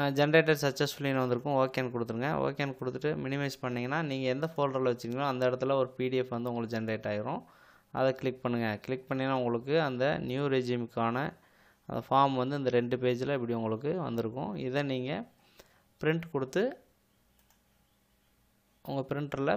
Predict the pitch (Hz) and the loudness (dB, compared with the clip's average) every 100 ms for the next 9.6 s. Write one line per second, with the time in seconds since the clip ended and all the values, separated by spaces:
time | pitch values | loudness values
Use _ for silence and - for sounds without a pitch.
0 | - 135 120 113 107 104 104 98 - - | 0 -2 2 0 0 -2 -2 -4 -8 -20
1 | _ _ _ _ _ _ _ _ _ _ | _ _ _ _ _ _ _ _ _ _
2 | _ _ _ _ _ _ _ _ _ _ | _ _ _ _ _ _ _ _ _ _
3 | _ _ _ _ _ - 147 165 170 151 | _ _ _ _ _ -2 6 8 8 6
4 | 143 139 170 220 226 147 151 165 156 143 | 2 2 2 2 0 4 6 6 4 2
5 | 143 135 127 120 117 107 104 113 160 226 | 0 0 0 0 0 -2 -4 -2 -4 -6
6 | _ _ _ _ _ _ _ _ - 131 | _ _ _ _ _ _ _ _ -10 -6
7 | 131 135 131 127 151 139 - - _ _ | -4 0 2 2 0 -2 -12 -20 _ _
8 | _ _ _ _ - 131 147 - 139 - | _ _ _ _ -6 -4 -4 -6 -10 -6
9 | 127 117 117 113 113 | -6 -6 -6 -6 -4